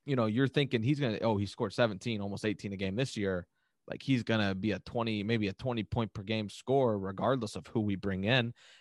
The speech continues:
because he's gotta have, you know, confidence off the charts, all that stuff. I think it is mental for R J as well. I think that it's, uh,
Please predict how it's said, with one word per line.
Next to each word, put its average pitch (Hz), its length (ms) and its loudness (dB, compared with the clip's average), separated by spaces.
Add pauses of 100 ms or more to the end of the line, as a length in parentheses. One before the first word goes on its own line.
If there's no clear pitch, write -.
because 104 300 0
he's 107 220 0
gotta 113 260 6
have, 90 320 2
you 92 80 -6
know, 85 60 -8
confidence 104 480 0
off 95 160 -2
the - 80 -20
charts, 120 360 4
all 110 100 4
that 101 120 2
stuff. 110 160 0 (280)
I 135 120 4
think 120 200 2
it 104 80 6
is 101 160 6
mental 101 300 -2
for 92 200 -4
R 98 180 2
J 95 240 2
as 90 120 -2
well. 95 280 4
I 92 100 0
think 92 240 -6
that 101 100 0
it's, 87 340 -2
uh, 87 300 -2